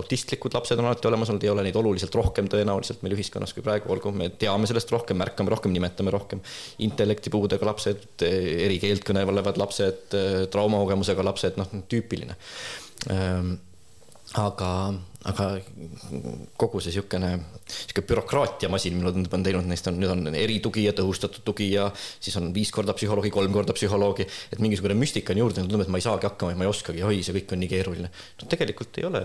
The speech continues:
õpetajad on ikka läinud tööle selleks enamasti, et inimestega tööd teha, neil, nad naudivad, eh, neid inimlikke kontakte ja <laughs> enamik, enamike erivajaduste puhul see on ju see alus või noh, üldse inimestega töö puhul. See, et ma tahan kontaktis olla, ma tahan koos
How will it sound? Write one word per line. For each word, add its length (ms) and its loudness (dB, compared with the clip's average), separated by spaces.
õpetajad 320 0
on 160 -2
ikka 160 2
läinud 180 0
tööle 220 4
selleks 340 0
enamasti, 400 -2
et 220 -2
inimestega 500 0
tööd 240 2
teha, 140 0
neil, 240 -2
nad 100 -6
naudivad, 480 2
eh, 160 -2
neid 380 -2
inimlikke 420 2
kontakte 480 -2
ja 140 2
<laughs> 180 -2
enamik, 400 0
enamike 400 2
erivajaduste 480 2
puhul 180 2
see 80 4
on 80 0
ju 80 2
see 80 4
alus 300 2
või 100 4
noh, 80 2
üldse 220 -4
inimestega 420 -4
töö 160 -6
puhul. 160 -8
See, 100 -2
et 80 0
ma 80 0
tahan 320 0
kontaktis 480 0
olla, 160 2
ma 80 -6
tahan 160 -2
koos 240 4